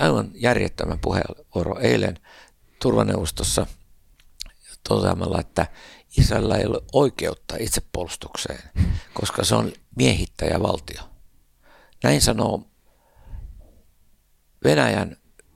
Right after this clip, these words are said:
Y K-edustaja, joka pyrkii miehittämään Ukrainaa ja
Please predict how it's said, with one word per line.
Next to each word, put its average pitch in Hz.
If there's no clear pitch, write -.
Y 131
K-edustaja, 98
joka 110
pyrkii 113
miehittämään 117
Ukrainaa 73
ja 101